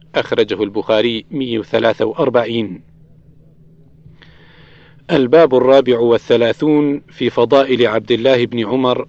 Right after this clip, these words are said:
رضي الله عنهما، ألف وستمية وتسعين.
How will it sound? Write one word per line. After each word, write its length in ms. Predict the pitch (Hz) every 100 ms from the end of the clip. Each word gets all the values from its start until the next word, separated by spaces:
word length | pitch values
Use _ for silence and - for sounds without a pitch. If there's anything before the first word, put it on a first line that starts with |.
| -
رضي 360 | 135 123 127
الله 420 | 117 113 113 104 95
عنهما، 540 | 135 113 113 104 90 - _ _ _ _ - _ -
ألف 220 | 156 156
وستمية 520 | 143 139 - 131 127
وتسعين. 720 | 120 - - 131 135 110 98